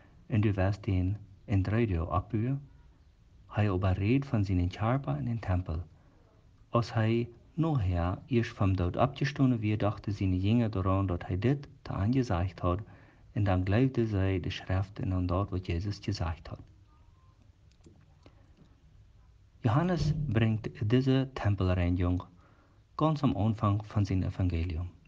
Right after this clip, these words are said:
Und wenn wir dort gut studieren, dann können wir, äh, dort finden, dass Jesus zweimal den Tempel gereinigt hat. Einmal am Anfang von seinem Dienst und einmal am Ende von seinem Dienst.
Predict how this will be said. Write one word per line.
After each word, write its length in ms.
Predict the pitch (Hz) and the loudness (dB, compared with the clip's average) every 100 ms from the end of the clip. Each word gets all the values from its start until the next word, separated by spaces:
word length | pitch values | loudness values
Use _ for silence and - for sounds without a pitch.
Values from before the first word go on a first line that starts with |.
| - - | -6 0
Und 120 | 117 | 4
wenn 200 | 147 156 | 4 4
wir 80 | 147 | 4
dort 280 | 131 127 - - - _ _ _ _ - | 4 2 -6 -20 -20 _ _ _ _ 4
gut 200 | 131 135 | 4 6
studieren, 580 | - 110 104 101 120 120 | 0 0 2 2 0 0
dann 180 | 98 | 0
können 280 | 104 - 117 | 0 0 0
wir, 220 | 135 135 139 - - _ - - _ _ - | 0 0 -2 -12 -20 _ -20 -20 _ _ -6
äh, 160 | 143 110 | -2 2
dort 380 | 110 104 95 | 2 2 0
finden, 300 | - 101 98 | 0 0 2
dass 160 | 95 95 | 2 2
Jesus 360 | 98 95 92 - | 2 2 -2 -6
zweimal 480 | - 143 160 127 95 | 2 4 6 2 2
den 180 | 92 | 0
Tempel 300 | 90 98 92 | 2 0 0
gereinigt 540 | 90 85 87 85 82 - | -2 0 0 0 -2 -6
hat. 220 | 87 - | -8 -4
Einmal 320 | - 131 123 | 2 2 2
am 160 | 92 92 | 2 2
Anfang 580 | 120 151 147 139 135 143 - - - - - | 4 2 2 0 0 -2 -12 -20 -20 -20 -4
von 200 | - 104 | 2 4
seinem 200 | 98 90 | 4 2
Dienst 440 | 90 101 101 - - | 2 2 -2 -10 -20
und 200 | - 104 | -2 0
einmal 360 | - 101 98 95 | 0 0 0 0
am 200 | 90 90 - | 0 -2 2
Ende 260 | 131 127 | 4 4
von 200 | 98 92 | 0 -2
seinem 180 | 87 82 | 0 -2
Dienst. 460 | 82 76 87 - | -2 -4 -8 -16